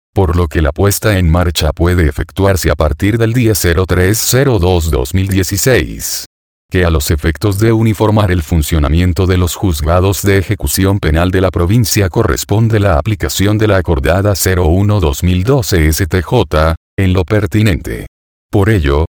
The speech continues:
el Superior Tribunal de Justicia resuelve, artículo primero, poner en funcionamiento el juzgado de ejecución penal número ocho de la Cuarta Circunscripción Judicial, con asiento de funciones en la ciudad de Cipolletti,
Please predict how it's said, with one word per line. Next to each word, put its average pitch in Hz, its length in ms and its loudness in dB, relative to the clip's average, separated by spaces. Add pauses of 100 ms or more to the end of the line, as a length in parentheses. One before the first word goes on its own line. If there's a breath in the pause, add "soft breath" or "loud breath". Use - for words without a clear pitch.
(140)
el 76 140 0
Superior 87 520 0
Tribunal 80 520 0
de 87 80 0
Justicia 92 640 -2
resuelve, 90 640 0 (200)
artículo 101 600 -2
primero, 98 560 2 (200)
poner 82 320 0
en 85 140 2
funcionamiento 85 880 0
el 78 120 2
juzgado 85 500 0
de 82 140 2
ejecución 92 640 0
penal 82 420 0
número 101 320 2 (180)
ocho 110 280 0
de 107 100 2
la 73 100 2
Cuarta 85 380 0
Circunscripción 95 1000 -2
Judicial, 95 760 0 (200)
con 82 200 0
asiento 104 480 0
de 85 100 0
funciones 92 580 0
en 95 140 0
la 87 80 2
ciudad 87 400 0
de 101 140 0
Cipolletti, 123 720 0